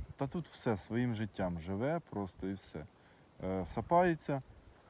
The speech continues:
частково, можливо, піддобрюється азотом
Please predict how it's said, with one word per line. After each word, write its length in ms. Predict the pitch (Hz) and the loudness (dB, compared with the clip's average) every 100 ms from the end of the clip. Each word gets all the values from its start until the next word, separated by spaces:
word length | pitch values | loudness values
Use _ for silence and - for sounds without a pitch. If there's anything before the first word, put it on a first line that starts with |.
| - | -16
частково, 1300 | - 120 - 143 127 120 117 117 117 113 110 110 107 95 - | -4 -4 0 4 6 6 6 6 6 6 4 4 2 -2 -4
можливо, 520 | 110 110 101 117 110 98 | -2 0 2 2 2 0
піддобрюється 840 | 117 104 113 113 104 104 95 - 101 | 0 0 2 2 2 0 0 0 2
азотом 720 | 101 98 127 180 - 160 | 2 2 0 0 0 -2